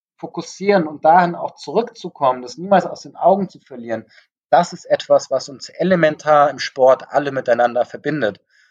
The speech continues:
Das ist etwas, wo es dann egal ist, spiele ich bei Maccabi, bei F C Kroatia oder bei, äh, bei Eimsbüttel oder so. Das ist dann, das ist dann egal,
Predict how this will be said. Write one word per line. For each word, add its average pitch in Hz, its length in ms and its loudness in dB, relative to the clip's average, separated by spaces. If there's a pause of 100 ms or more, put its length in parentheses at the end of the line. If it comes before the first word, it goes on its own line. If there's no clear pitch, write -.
(120)
Das 135 180 2
ist 165 120 -10
etwas, 147 640 2
wo 139 100 -4
es - 100 -6
dann 127 160 2
egal 135 420 2
ist, 135 120 -14
spiele - 240 -20
ich - 100 -20
bei 135 120 -8
Maccabi, 147 600 -2
bei 127 200 0
F - 100 -16
C - 140 -20
Kroatia 147 760 -8
oder 135 260 -10
bei, 127 380 -2 (580)
äh, 127 400 -2
bei 131 240 2
Eimsbüttel 143 720 0 (280)
oder 139 160 6
so. 123 100 -4
Das 123 160 -8
ist 156 160 -16 (180)
dann, 147 300 0 (180)
das - 160 -4
ist 185 80 -14
dann 175 140 4
egal, 139 480 2